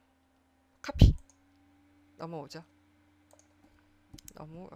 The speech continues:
왼쪽에 있어서 제가 이렇게 나눠 볼게요.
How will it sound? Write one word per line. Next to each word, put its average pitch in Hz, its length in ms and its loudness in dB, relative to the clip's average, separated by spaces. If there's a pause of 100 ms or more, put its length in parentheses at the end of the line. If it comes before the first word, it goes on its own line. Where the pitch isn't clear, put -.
왼쪽에 165 480 -18
있어서 247 960 -16
제가 185 680 -20 (3250)
이렇게 - 340 -20 (600)
나눠 147 260 -14
볼게요. - 440 -20